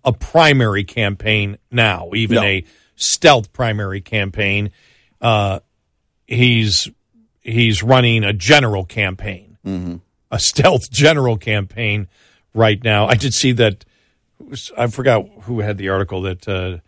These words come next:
Speaker 1: the, uh, the, the Trump people are trying to find a name for him, and they were, you know,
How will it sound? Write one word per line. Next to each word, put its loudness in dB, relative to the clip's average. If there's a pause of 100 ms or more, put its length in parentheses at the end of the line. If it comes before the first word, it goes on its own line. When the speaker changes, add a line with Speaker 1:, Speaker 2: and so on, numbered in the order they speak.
(340)
Speaker 1:
the, 0
uh, -2 (100)
the, -4 (200)
the -6 (140)
Trump 4
people -4
are -2
trying -2
to -4
find -2
a -4
name -4
for -4
him, -8
and -10
they -10
were, -14 (400)
you -6
know, -10